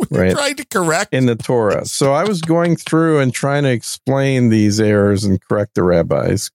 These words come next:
Speaker 2: 'cause
Speaker 1: Yes,
Speaker 2: I figured
Speaker 1: I
Speaker 2: that would be the appropriate thing to do.
Speaker 1: <laughs> I'm surprised
Speaker 2: How
Speaker 1: they didn't
Speaker 2: often
Speaker 1: lynch
Speaker 2: are you
Speaker 1: you.
Speaker 2: going to get an audience of thirty plus rabbis?
Speaker 1: Let me, let me talk to you about your religion and why it's totally wrong.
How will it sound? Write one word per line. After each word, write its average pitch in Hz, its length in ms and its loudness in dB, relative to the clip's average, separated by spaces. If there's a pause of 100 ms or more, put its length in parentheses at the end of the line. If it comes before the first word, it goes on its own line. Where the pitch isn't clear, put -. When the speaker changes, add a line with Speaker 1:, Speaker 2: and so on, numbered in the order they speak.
(140)
Speaker 2:
'cause 127 120 -2
Speaker 1:
Yes, 110 320 0
Speaker 2:
I - 40 -2
figured 107 180 0
Speaker 1:
I 104 120 -4
Speaker 2:
that 107 60 4
would 104 140 -2
be 101 160 2
the 90 160 4
appropriate 104 600 -2
thing 101 200 2
to - 340 -8
do. 101 300 2 (180)
Speaker 1:
<laughs> - 180 -20
I'm 226 80 -16
surprised 269 320 -2
Speaker 2:
How 254 80 0
Speaker 1:
they 311 60 -2
didn't 220 120 0
Speaker 2:
often 202 240 0
Speaker 1:
lynch 180 140 0
Speaker 2:
are 175 40 2
you 160 160 2
Speaker 1:
you. 101 60 0
Speaker 2:
going 185 240 2
to 175 140 0
get 156 240 0
an 147 220 2
audience 131 720 2
of 104 160 2
thirty 135 440 0 (320)
plus - 500 -2
rabbis? 107 680 0 (280)
Speaker 1:
Let 120 100 -2
me, 135 200 -2
let 151 60 0
me 175 60 0
talk 175 260 0
to - 80 -2
you 135 40 0
about 110 240 -2
your 120 100 2
religion 104 440 0
and 92 160 0
why 90 180 0
it's 87 240 -2
totally 104 400 0
wrong. 78 640 -2